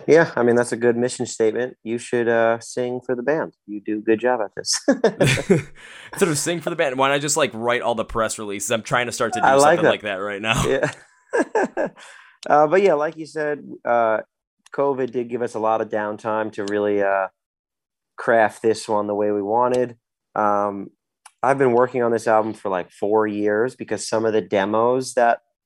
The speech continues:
Speaker 1: uh, have made it on to Change of Plans were super old. I've been manipulating and switching things around. So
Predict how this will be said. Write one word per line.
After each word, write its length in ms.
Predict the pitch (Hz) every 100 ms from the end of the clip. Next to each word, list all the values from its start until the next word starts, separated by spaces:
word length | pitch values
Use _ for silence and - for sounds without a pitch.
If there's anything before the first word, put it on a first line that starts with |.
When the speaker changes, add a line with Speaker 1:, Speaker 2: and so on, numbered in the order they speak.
| _ _ -
Speaker 1:
uh, 300 | 110 107 101
have 180 | 107 104
made 280 | 104 107
it 100 | 110
on 240 | 107 107 117
to 100 | 123
Change 320 | - 120 120
of 140 | 120
Plans 380 | - 123 117 113
were 100 | 98
super 580 | - - 135 131 120 -
old. 380 | 107 110 110 107
I've 160 | 101
been 220 | 98 95 92 _ _ _ -
manipulating 800 | 110 117 120 110 110 110 104
and 100 | 95
switching 400 | - 117 - 110
things 260 | 104 110 101
around. 480 | 104 104 104 104 104
So 420 | - 104 98